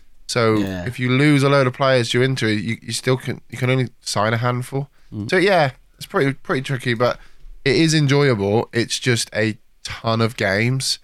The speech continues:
Speaker 1: uh, and
Speaker 2: Yeah.
Speaker 1: you've gotta be in it for the long haul. Um, and also you've,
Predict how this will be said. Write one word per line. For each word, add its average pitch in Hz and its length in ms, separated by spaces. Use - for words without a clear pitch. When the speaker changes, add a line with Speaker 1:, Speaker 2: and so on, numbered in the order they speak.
Speaker 1:
uh, 107 200
and 113 120
Speaker 2:
Yeah. 110 80
Speaker 1:
you've 104 100
gotta 120 180
be 120 200
in 117 80
it 113 120
for 113 120
the 110 80
long 101 300
haul. 113 380
Um, 104 640
and 101 80
also 101 320
you've, 98 240